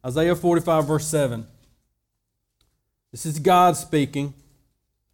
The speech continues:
"I form light and create darkness. I make well-being and create calamity. I am the Lord who does all these things." God is not the author of sin.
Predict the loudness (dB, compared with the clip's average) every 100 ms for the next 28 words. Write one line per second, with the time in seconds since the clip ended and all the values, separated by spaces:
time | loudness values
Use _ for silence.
0 | 0 4 4 4 4 6 6 6 6 4
1 | 0 2 2 4 2 2 2 0 -4 -12
2 | -16 -20 _ _ _ 2 4 6 4 4
3 | 4 4 4 4 6 4 2 2 2 2
4 | 0 0 0 -2 -6 -8 -10 -16 _ _
5 | _ 2 4 4 4 4 6 6 4 2
6 | 2 2 0 -2 -4 -4 -4 -8 -10 -10
7 | -12 -20 -20 _ _ _ _ _ _ _
8 | _ _ _ _ _ _ _ _ _ _
9 | _ _ _ _ _ _ _ _ _ -2
10 | -2 0 -2 0 0 2 2 2 0 -2
11 | -2 0 0 0 -2